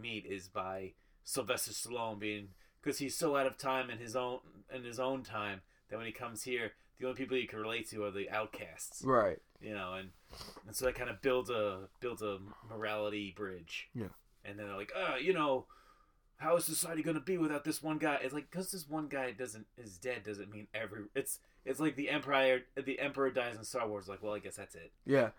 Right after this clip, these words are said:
Speaker 1: It's like,
Speaker 2: The
Speaker 1: no-, nothing's been written down. <laughs>
Speaker 2: Right. Nobody knows what to do now.
Speaker 1: Yeah.
Speaker 2: He was the only one with the brain.
Speaker 1: You're all inept babies.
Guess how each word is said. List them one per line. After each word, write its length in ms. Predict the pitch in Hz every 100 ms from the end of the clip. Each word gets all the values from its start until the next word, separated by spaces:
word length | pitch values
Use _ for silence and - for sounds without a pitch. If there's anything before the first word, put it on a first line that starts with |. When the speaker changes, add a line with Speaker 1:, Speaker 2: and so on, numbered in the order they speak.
| -
Speaker 1:
It's 80 | 113
like, 140 | 139
Speaker 2:
The 80 | 131
Speaker 1:
no-, 180 | 147 156
nothing's 320 | 180 180 185
been 140 | 160 160
written 240 | 156 143
down. 400 | 131 110 92 110
<laughs> 20 | 185
Speaker 2:
Right. 580 | 147 165 117 - 196
Nobody 500 | 123 123 147 165 160 160
knows 220 | 151 147
what 120 | 143
to 80 | 135
do 180 | 120 110
now. 320 | 104 117 139
Speaker 1:
Yeah. 160 | 131 135
Speaker 2:
He 60 |
was 140 | 160 123
the 120 | 127
only 360 | 143 160 160 160
one 160 | 151
with 140 | 151 156
the 60 |
brain. 420 | 123 120 104 104
Speaker 1:
You're 160 | 123 123
all 180 | 139 143
inept 340 | 131 131 - 101
babies. 480 | 110 101 101 92